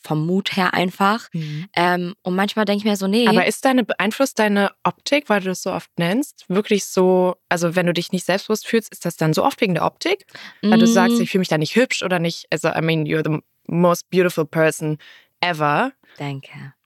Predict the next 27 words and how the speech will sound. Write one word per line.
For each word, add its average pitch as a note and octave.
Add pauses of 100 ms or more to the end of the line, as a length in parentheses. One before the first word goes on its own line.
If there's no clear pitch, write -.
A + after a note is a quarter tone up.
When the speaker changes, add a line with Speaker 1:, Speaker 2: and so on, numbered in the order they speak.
(180)
Speaker 2:
Also, E3
äh, E3
bin -
Speaker 1:
Kann E3
Speaker 2:
ich E3+
Speaker 1:
ich D3
nur F3+
Speaker 2:
überrascht, F#3
dass, F3+
Speaker 1:
zurückgeben. D3+
Speaker 2:
dass F3 (520)
Speaker 1:
Ähm, G#3+ (560)
also E3+
ich D#3
würd G3
jetzt G#3
nicht F3
sagen, E3
dass E3
ich -
alles D#3+
davon -
abhängig D3+
mache, C#3+ (100)
Speaker 2:
Mhm. C#3+
Speaker 1:
aber E3 (840)
es, -